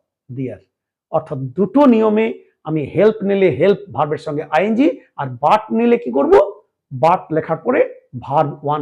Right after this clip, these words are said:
কিন্তু আমি গ্রহণ করব। তো এই নিয়মে, এইভাবে আমরা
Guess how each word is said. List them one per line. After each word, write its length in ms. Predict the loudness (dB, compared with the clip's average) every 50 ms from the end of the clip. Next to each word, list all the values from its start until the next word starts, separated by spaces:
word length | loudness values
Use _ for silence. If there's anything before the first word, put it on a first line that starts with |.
| -4 -6
কিন্তু 220 | -8 -6 -4 -2 -2 -2 -2
আমি 140 | -2 -2 -4 -6 -10 _ _ -16 -12
গ্রহণ 240 | -12 -10 -10 -10 -10 -10 -8
করব। 140 | -8 -8 -8 -10 -12 -16 _ _ _ _
তো 60 | -12 -12 -2 4 6 6
এই 140 | 8 8 8 6 6 4 2 2
নিয়মে, 380 | 2 2 2 2 2 0 -2 -4 -4 -2 0 2
এইভাবে 600 | 4 4 4 2 0 -4 -2 -2 0 2 4 4 4 2 0 -4 -12 _ _ _ _ _ _ _ _ _ -4 -4
আমরা 200 | -2 -2 -2